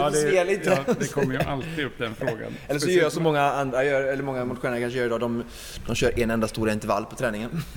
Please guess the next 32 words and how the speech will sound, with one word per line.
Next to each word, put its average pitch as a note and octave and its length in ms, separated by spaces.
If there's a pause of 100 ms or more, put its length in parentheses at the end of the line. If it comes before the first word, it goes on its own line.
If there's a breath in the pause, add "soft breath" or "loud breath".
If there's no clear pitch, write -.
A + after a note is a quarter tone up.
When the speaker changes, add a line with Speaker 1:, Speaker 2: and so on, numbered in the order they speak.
Speaker 1:
<laughs> - 460 (680 loud breath)
Och G#2+ 80
det A2 60
är - 20
ju A2 80
högst A2+ 280 (300)
Speaker 2:
Ja, D#3 160
jo, E3 140
men D#3+ 100
det E3+ 60
är - 20
ju, E3+ 80
Speaker 1:
olämpligt. D3 200
Speaker 2:
det D3 60
är - 20
ju D3+ 60
egentligen B2+ 280
väldigt, G2+ 320
eh, A2+ 60
väldigt G#2+ 340
vanligt. F#2+ 260 (140)
Speaker 1:
Ja. G#2 200
Speaker 2:
Mm. G#2 140 (500 loud breath)
Speaker 1:
Så, - 180
så F#3 140
där F#3 200
någonstans D3 280
har C3+ 120
vi B2 80
de B2 100
här A#2 260
fem A2 520